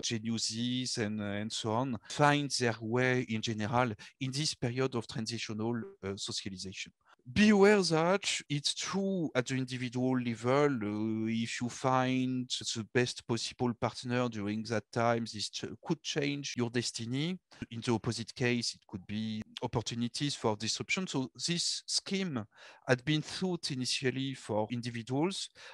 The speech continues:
but it's true also at collective levels. I mean that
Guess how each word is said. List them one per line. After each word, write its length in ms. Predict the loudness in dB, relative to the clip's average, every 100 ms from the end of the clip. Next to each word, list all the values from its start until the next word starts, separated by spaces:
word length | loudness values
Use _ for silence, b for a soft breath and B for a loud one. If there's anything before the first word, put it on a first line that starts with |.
| B
but 260 | 2 2 0
it's 200 | -2 -2
true 460 | -2 0 2 2 2
also 460 | 2 2 4 4 6
at 340 | 4 4 -6 -4
collective 720 | -2 -2 -2 -2 -2 -4 -12 b b 0
levels. 520 | 2 2 0 0 0
I 120 | 4 4
mean 180 | 2 0
that 300 | 0 0